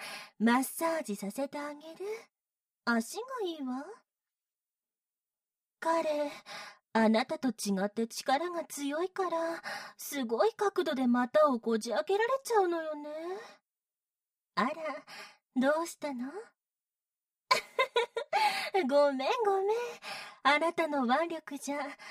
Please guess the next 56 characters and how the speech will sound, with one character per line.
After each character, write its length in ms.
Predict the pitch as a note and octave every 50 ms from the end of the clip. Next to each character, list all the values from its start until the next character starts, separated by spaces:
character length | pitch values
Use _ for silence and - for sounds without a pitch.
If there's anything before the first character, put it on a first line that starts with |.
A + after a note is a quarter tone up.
| - - -
私 480 | E3+ D#3+ D#3+ - G3 A#3 A#3+ - D4 C#4+
の 120 | C#4+ D4
姿 240 | - - D4 C4+ -
勢 260 | D4+ D4 D4+ D4 C#4+
変 240 | - A3+ F3+ F#3+ G3
え 20 | G#3
ら 100 | B3 E4
れ 140 | G4+ G#4+
な 180 | A4 A4+ A#4 B4
い 40 | B4 A4+
よ 120 | G#4 F#4
ね。 140 | E4+ F4 F#4+ G4 G4+ G#4 G#4 G#4 F#4+ F4 F4 _ _ _ _ _ _ _ _ _ _ _ _ _ _ _ - G#4 F#4+ E4+ D#4 C4
い 180 | G3 F#3 G#3+
い 180 | C4 G4 G#4+ G#4
の 140 | G4+ F#4+ F4
よ。 160 | E4 E4 F4 F#4+ A4 B4 - - - - - - - - - - _ _
あ 140 | - C4 C4+
な 160 | C4+ D4 D4+
た 140 | - D4 C4+
が 140 | A#3+ G#3+ G#3+
奉 260 | G#3 A#3 C#4 D4 C#4+
仕 160 | C4 - A3+ G#3
し 180 | - - G3+
や 120 | G#3+ B3 D4
す 240 | - - - F4+ F#4
い 140 | F4+ E4+
よ 80 | D#4 D4
う 80 | C#4+ C#4
に 320 | C4 C4+ C4+ C#4 C4+ _ _ _ _ _ _ -
ず 220 | F#3 F#3+ F3+ E3
ら 160 | F3 G#3 D4
し 160 | - - -
て 80 | - A4 G4 F4
あ 80 | D4 C4
げ 220 | B3 A#3+ B3+ B3
る。 100 | B3 C#4 D4+ F4+ - _ _ _ _ _ _ _ _ _ _ _ _ _ _ _ _ _ _ -
<laughs> 320 | G#4 E4+ _ - F4+ F#4 - A4+ B4+ _ _ _ _ - G5 G#5 - - - - - - - - _ _ _ _ _ - A#3+
さ 160 | - - C#4+
あ、 40 | D4+ F#4+ A4+ A#4 A4 G#4+ - - _ _ _ _ _ _
ど 80 | A3 A3+
う 280 | C4 C4 B3 A#3+ A3 G3+
ぞ。 160 | - - - G#3 C4+ F4 A4 - - - - - - - - - _ _ _ _ -
私 560 | G#3 F#3+ E3+ G3+ - F#3 A3+ - - C#4 D4
を 80 | D4 D4
気 160 | - D#4 D4+
持 160 | C#4+ D4+ D#4+
ち 120 | - - F4
よ 120 | G4+ A4+
く 80 | - -
さ 140 | - G#4+ G4
せ 160 | - F4+ E4
て 100 | - D#4+
あ 140 | D#4+ D#4+ D#4
げ 160 | E4 E4 E4
る 140 | F4 F4 F4+
ね。 180 | F#4+ G4+ G#4+